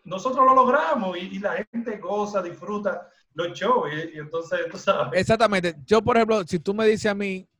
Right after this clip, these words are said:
Speaker 2: yo acepto críticas de gente de que, ok, que fue un show mío y tiene queja. Y créeme que la,
Speaker 1: Sí.
Speaker 2: la, las únicas quejas que yo he tenido en show mío,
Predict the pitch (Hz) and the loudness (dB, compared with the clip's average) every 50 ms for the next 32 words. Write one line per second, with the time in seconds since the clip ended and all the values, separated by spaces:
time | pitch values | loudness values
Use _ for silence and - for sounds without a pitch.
0 | _ 123 131 170 185 190 196 185 165 196 196 180 190 165 160 175 180 170 160 151 | _ -6 -2 0 2 2 2 0 0 -2 -6 -6 -6 -6 -4 -4 -6 -4 -6 -6
1 | 147 147 135 135 147 151 151 156 147 139 131 127 120 117 123 113 120 113 - 139 | -6 -6 -6 -6 -6 -6 -6 -8 -8 -8 -10 -12 -14 -14 -14 -14 -16 -12 -6 -4
2 | 147 160 156 - 165 160 156 147 156 160 156 151 147 139 - _ _ _ _ _ | -4 -4 -2 -2 -2 -2 -2 -4 -6 -6 -6 -6 -8 -10 -14 _ _ _ _ _
3 | _ _ _ _ _ _ _ - 131 135 131 127 123 120 117 113 110 - _ _ | _ _ _ _ _ _ _ -12 -10 -10 -8 -8 -8 -10 -10 -12 -14 -16 _ _
4 | - 139 143 139 131 110 - 110 92 - - - _ _ _ _ _ _ _ _ | -8 -6 -6 -6 -6 -8 -10 -12 -12 -14 -16 -20 _ _ _ _ _ _ _ _
5 | _ - 147 156 147 202 202 190 175 165 147 165 160 151 143 160 160 - 156 165 | _ -4 -4 0 4 4 4 6 4 4 2 2 2 2 0 -2 -4 -2 0 -2
6 | 156 156 - - 185 202 214 202 214 196 170 - - 196 208 185 175 185 170 - | -2 -2 0 -2 0 0 0 2 2 2 2 2 2 2 4 4 4 2 2 2
7 | 151 143 147 160 151 170 160 160 160 160 147 139 123 - 151 151 147 139 147 151 | 0 2 2 0 2 0 0 0 0 -2 -2 -2 0 2 4 4 4 2 0 0
8 | 165 165 165 175 - | 0 0 0 -2 -4